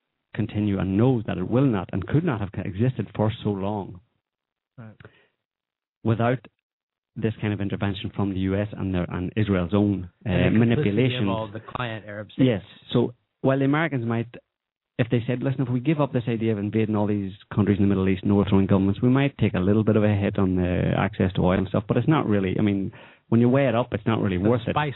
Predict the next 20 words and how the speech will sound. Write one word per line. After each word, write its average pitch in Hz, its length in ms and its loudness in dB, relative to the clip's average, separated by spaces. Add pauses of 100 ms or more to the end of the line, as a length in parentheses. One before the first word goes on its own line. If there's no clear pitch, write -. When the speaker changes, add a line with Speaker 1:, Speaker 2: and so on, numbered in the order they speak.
Speaker 2:
must 123 160 -4 (100)
flow. 110 380 -4
Speaker 1:
Yeah, 135 220 2 (100)
it's 127 200 -4
not 143 160 -2
really 107 120 -6
worth 120 300 -4
it 104 100 -10 (240)
for 101 100 -4
us 98 160 -12
to - 60 -20
do 131 200 -6
that. 90 200 -14
We 104 80 -14
can 95 280 -12
get 95 160 -4
it 90 80 -10 (480)
anyway, 92 420 -4
you 90 100 -4
know. 101 180 0